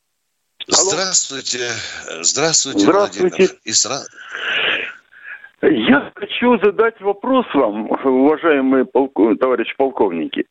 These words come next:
Speaker 1: Скажите, если один раз в год проверять газовую плиту нашу, можно надеяться, что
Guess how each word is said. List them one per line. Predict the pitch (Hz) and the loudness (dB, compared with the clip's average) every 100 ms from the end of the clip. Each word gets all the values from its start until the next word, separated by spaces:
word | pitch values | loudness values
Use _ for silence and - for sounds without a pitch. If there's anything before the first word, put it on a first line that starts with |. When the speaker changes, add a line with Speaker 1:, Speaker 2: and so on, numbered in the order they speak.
| - | -4
Speaker 1:
Скажите, | - 214 220 - 90 - - - - - - - - - | -2 -2 -4 0 -2 -2 -4 0 2 4 2 0 -2 0
если | - - 269 226 - 160 180 240 131 - | 2 4 2 0 -2 0 4 4 4 0
один | 156 147 214 233 | -2 0 2 2
раз | 214 214 185 | 4 2 0
в | 185 165 | 0 2
год | 175 175 113 _ _ _ - | 4 2 0 _ _ _ -4
проверять | 123 143 165 226 - | 0 2 2 0 0
газовую | 165 208 - 180 175 | 0 0 0 2 2
плиту | - 175 - 185 | 2 0 2 4
нашу, | 120 117 135 - - 80 - _ _ _ _ _ _ - - - - - - - - - _ _ - | 4 2 -2 -4 -8 -8 -12 _ _ _ _ _ _ -20 -20 -20 -18 -14 -10 -8 -10 -14 _ _ 0
можно | 240 247 214 | 2 2 2
надеяться, | 226 180 214 170 - 165 | 0 2 4 2 2 -2
что | - - 170 | 0 0 0